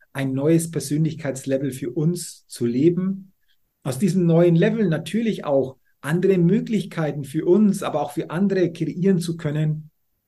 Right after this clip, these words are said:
und dadurch natürlich unser Leben, aber auch das Leben anderer wieder auch besonders bereichern können. Ich freue mich, wenn diese Podcast-Folge dir auf diese Themen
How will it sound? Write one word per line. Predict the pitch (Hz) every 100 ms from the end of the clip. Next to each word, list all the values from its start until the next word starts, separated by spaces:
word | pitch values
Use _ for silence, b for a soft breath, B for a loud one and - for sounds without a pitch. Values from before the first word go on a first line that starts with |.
| _ _
und | 196 175
dadurch | 135 170 165
natürlich | 160 - 139 131 -
unser | 160 190 190 208
Leben, | 202 214 220 254 262 _ _ _ _ _
aber | - 131
auch | 131 131
das | 139 160
Leben | 131 127 -
anderer | 127 156 165 165 165 - - _
wieder | - 127 143 135 139 _ -
auch | 117 120
besonders | - 120 117 107 110 98 - _
bereichern | 139 101 98 95 90 _ _ _
können. | - 87 82 82 _ _ _ _ _ _ _ _ _ _ _ _ _ _ _ _ _ _ _ _ _
Ich | 165 151
freue | 156 175 233 220
mich, | 160 127 -
wenn | 151 165
diese | 165 170
Podcast-Folge | 180 - - 190 165 - 156 135 127 117 107 104 _ _ -
dir | 190 233 240 220 202 -
auf | - 185 -
diese | 247 233
Themen | - 220 269 233 156 151 170 -